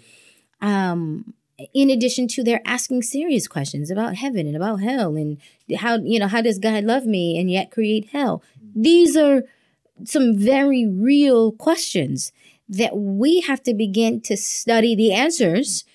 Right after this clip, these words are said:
Speaker 2: so that we can be prepared to answer them. Um, it's, you know, again,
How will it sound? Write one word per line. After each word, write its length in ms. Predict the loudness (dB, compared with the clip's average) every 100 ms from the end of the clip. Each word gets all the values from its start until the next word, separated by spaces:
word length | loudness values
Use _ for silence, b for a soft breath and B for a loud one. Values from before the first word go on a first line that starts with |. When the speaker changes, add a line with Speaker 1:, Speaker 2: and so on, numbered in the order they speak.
| _ -8
Speaker 2:
so 180 | -4 0
that 220 | 0 2
we 160 | 0
can 180 | 0 0
be 160 | 2 0
prepared 640 | -2 -4 -2 0 0 -2
to 160 | -6 -4
answer 360 | -4 -4 -2 -2
them. 320 | -2 -4 -8 b b b b -4
Um, 580 | 0 0 0 -2 -6 -10 _ -6
it's, 260 | -6 -6 _
you 160 | -2 0
know, 160 | 0 -2
again, 680 | -2 0 0 2 0 -2